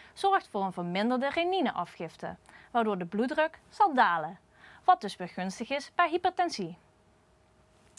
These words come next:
Door het negatieve chronotrope en inotrope effect neemt de cardiac output, eh, cardiac output af, wat ongunstig zou zijn bij hartfalen. Uit onderzoek blijkt echter dat de beta-blokkers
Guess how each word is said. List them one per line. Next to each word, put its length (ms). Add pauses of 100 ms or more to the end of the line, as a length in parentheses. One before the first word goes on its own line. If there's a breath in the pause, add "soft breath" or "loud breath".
(260)
Door 160
het 100
negatieve 640
chronotrope 880 (240)
en 220
inotrope 600
effect 380 (360 loud breath)
neemt 260
de 140
cardiac 460
output, 500 (340)
eh, 200
cardiac 440
output 560
af, 380 (400 loud breath)
wat 240
ongunstig 540
zou 160
zijn 360 (180)
bij 160
hartfalen. 640 (840 loud breath)
Uit 220
onderzoek 460
blijkt 260
echter 540
dat 180
de 80
beta-blokkers 720